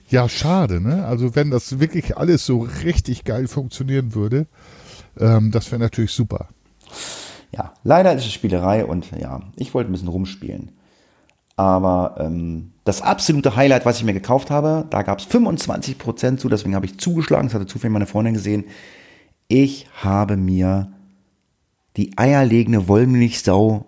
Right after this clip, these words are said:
Speaker 2: was Kopfhörer betrifft, gekauft. Und nein, es werden jetzt wieder ganz viele Leute sagen, äh, äh, äh, ich habe mir Apple AirPods gekauft.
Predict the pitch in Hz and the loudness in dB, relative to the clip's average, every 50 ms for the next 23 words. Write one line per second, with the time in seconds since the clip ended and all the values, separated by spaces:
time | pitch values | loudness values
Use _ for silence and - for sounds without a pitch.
0 | _ _ - 85 95 95 - - - - - - - - 82 82 82 82 - - | _ _ -4 -2 -2 -2 -2 -6 -8 -8 -8 -8 -4 -2 0 0 0 0 -2 -2
1 | - 82 - - - - - - - 90 98 113 131 - - - 80 80 82 85 | -4 -6 -6 -4 -6 -8 -8 -4 -2 0 0 0 0 -2 -6 -6 -4 -4 -2 0
2 | 90 101 107 - - - 90 82 82 - - - 80 76 - 98 101 - - 107 | 0 0 0 -2 -2 -2 -4 -4 -4 -6 -6 -6 -4 -2 -2 -2 -2 -2 -4 -2
3 | 95 95 92 87 85 85 - 85 80 80 - - - - 110 104 107 95 92 92 | 0 0 0 -2 -2 -4 -2 -2 -2 -2 -4 -6 -2 2 2 4 4 4 4 2
4 | - - 82 98 117 123 - - - - - - - - - _ - - - - | 2 4 4 4 4 4 2 -4 -12 -20 -20 -20 -20 -20 -20 _ -10 -8 -8 -6
5 | - 90 - - - - - - - 80 - - - - - - - - - - | -4 -4 -4 -4 -2 -2 0 0 0 -2 -2 -4 -6 -6 -6 -6 -6 -6 -6 -6
6 | - - - - - - | -8 -8 -8 -10 -16 -20